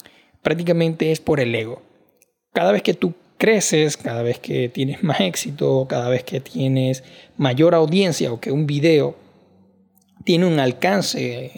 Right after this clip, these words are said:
específico, te ves, eh, presionado en que el siguiente tiene que ser mejor, el siguiente tiene que aumentar más, el siguiente tiene que resaltar mucho más. Y esto es solamente ego, y en eso no me puedo enfocar.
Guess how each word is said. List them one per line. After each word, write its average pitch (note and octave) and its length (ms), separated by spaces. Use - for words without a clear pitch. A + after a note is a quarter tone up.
específico, F3+ 840
te D3+ 160
ves, F3+ 440
eh, D3 140
presionado F3+ 1200
en D3+ 240
que C3 320
el D3 100
siguiente E3+ 480
tiene C#3 220
que B2+ 100
ser B2+ 180
mejor, B2+ 320
el C3 200
siguiente D3+ 420
tiene C#3 220
que C3+ 60
aumentar C3 340
más, A#2+ 300
el B2+ 100
siguiente D3+ 520
tiene C#3 440
que C3+ 400
resaltar D3 560
mucho C#3+ 300
más. B2 260
Y F#3 140
esto C#4 180
es C#4 80
solamente B3 840
ego, D3+ 520
y C#3+ 220
en C#3+ 220
eso F#3+ 260
no D#3+ 240
me D3+ 140
puedo B2+ 200
enfocar. C#3 500